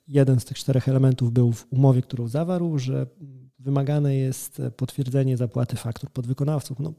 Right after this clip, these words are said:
de facto zapłata wynagrodzenia, bo do tego to się sprowadza. No, ale tutaj zupełnie przestrzelił. Zero sympatii od Sądu Najwyższego zebrał za ten argument i padło to zupełnie na nieżyzną glebę, ponieważ, e, Sąd Najwyższy stwierdził, że w ogóle, no, nie ma tutaj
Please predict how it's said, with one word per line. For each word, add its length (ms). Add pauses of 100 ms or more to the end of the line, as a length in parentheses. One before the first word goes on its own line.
de 100
facto 280
zapłata 460
wynagrodzenia, 680
bo 80
do 80
tego 240
to 80
się 180
sprowadza. 480 (1120)
No, 100
ale 120
tutaj 220
zupełnie 500
przestrzelił. 720 (1500)
Zero 300
sympatii 480
od 120
Sądu 260
Najwyższego 520
zebrał 300
za 120
ten 140
argument 540
i 420 (140)
padło 480
to 180
zupełnie 540
na 100
nieżyzną 560
glebę, 340
ponieważ, 600
e, 220
Sąd 280
Najwyższy 460
stwierdził, 320
że 80
w 60
ogóle, 200
no, 100
nie 240
ma 120
tutaj 360